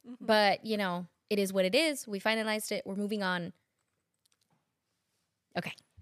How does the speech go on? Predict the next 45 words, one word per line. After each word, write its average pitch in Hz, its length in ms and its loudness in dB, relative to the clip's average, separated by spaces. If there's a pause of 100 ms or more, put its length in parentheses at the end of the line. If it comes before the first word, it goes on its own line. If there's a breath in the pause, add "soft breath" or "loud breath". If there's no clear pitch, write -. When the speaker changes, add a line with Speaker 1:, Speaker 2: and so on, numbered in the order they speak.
(200)
Speaker 2:
All 151 120 -2
right. 143 140 -2
Speaker 1:
Period. 131 260 -6 (460 loud breath)
Speaker 2:
Um, 233 560 6 (520)
but 269 400 -2
yeah, 339 80 2 (460)
that's 330 160 2
pretty 403 200 4
much 381 200 -4
my 320 120 2
only 294 180 0
jump 208 200 -2
scare. - 280 -6 (300)
Moving 277 280 2
Speaker 1:
Good. 349 60 -6
Speaker 2:
process 302 320 0
is 214 80 -6
scary. - 340 -6
Speaker 1:
Beautiful. 330 420 -6
A - 60 -4
hundred 302 200 -2
percent. 240 200 -6
I, 208 180 -4
I 202 80 -6
understand. 208 380 -10
Speaker 2:
Thanks. - 260 -12 (680 soft breath)
Speaker 1:
All 233 180 -4
right. 233 360 4
Well, 233 140 2
finally 311 340 -2
getting 269 260 -2
into 262 180 -2
this 254 200 -2
movie. 220 600 -2 (320 loud breath)
If 247 140 -6
you 233 100 -4
haven't 330 240 -2
had 311 120 -4
the 254 40 -4
chance 220 300 -4
to 247 80 -4
watch 202 240 -2
this 202 120 -10
movie, 185 440 -8 (460 soft breath)
um, 196 440 2